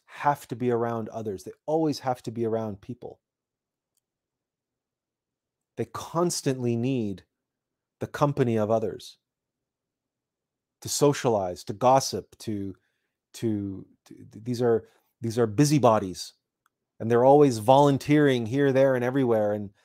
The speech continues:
they have multiple different groups of friends, and every night of the week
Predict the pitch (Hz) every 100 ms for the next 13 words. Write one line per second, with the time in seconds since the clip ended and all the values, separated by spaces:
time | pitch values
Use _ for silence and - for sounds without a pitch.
0 | _ _ - 117 120 117 120 127 151 151
1 | 131 139 - 131 120 _ _ - 113 151
2 | - 127 - 143 139 123 110 107 104 _
3 | _ _ _ _ _ _ 170 185 190 185
4 | 180 165 180 135